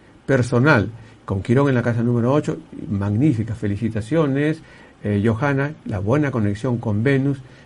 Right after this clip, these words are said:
Estoy seguro que tu dinero viene por actividades que están relacionadas con la salud, con la belleza, así seas una persona que ha estudiado las ciencias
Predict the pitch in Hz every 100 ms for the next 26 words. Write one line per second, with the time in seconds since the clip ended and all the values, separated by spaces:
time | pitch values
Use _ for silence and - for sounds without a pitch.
0 | - - 151 135 143 147 143 110 110 101
1 | 101 131 135 107 120 131 127 127 131 131
2 | 127 - 101 104 123 123 110 123 123 110
3 | 113 120 123 123 127 - - - 135 127
4 | 107 95 104 120 123 - - - 151 113
5 | 98 101 117 110 110 - - 123 127 156
6 | 151 139 135 127 - - 131 123 117 123
7 | 127 131 127 104 113 120 123 107 95 -
8 | 117 110 123 120